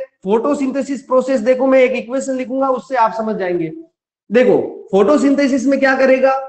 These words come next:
Plant अपना food है वो make करेगा, prepare करेगा, बनाएगा। क्या करेगा, सीओ टू यूज लेगा, उसमें environment से सीओ टू लेगा, और क्या करेगा, साथ में roots,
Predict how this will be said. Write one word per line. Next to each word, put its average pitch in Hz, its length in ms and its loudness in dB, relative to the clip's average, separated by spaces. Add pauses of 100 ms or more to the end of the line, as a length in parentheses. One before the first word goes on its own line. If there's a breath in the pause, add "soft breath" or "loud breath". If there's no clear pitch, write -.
(100)
Plant 220 360 2
अपना 262 400 0
food 240 360 -4
है 240 140 2
वो 254 180 2
make 226 340 0
करेगा, 247 300 0
prepare 240 400 0
करेगा, 240 380 -2
बनाएगा। 214 500 2 (600)
क्या 277 180 2
करेगा, 254 400 2 (360)
सीओ 254 480 0
टू 285 540 0 (540)
यूज 233 360 -2
लेगा, 254 280 2
उसमें 262 300 2
environment 262 580 0
से 269 140 -6
सीओ 247 260 -6
टू 269 120 -10
लेगा, 254 300 0 (680)
और 247 260 2
क्या 269 160 2
करेगा, 269 360 2 (240)
साथ 240 420 0
में 269 300 4
roots, 240 460 0